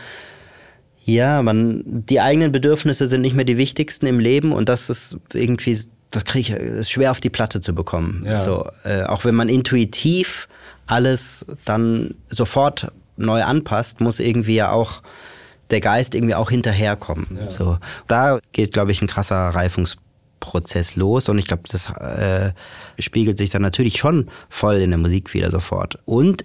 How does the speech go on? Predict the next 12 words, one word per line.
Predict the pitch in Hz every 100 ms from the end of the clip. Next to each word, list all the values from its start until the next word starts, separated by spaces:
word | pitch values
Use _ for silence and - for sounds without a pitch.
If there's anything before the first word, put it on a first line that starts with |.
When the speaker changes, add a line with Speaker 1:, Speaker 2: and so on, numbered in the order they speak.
| -
Speaker 1:
ich | 113 -
finde | 135 156 -
aber | - 110 123 92 - -
gleichzeitig | - 92 90 - 90 -
nein | 87 95 117 123 85
auch, | - 76 92 120 -
also | 98 -
das, | 117 123
Speaker 2:
Mhm. |
Speaker 1:
es | - -
war | 98
nicht, | 104 113 -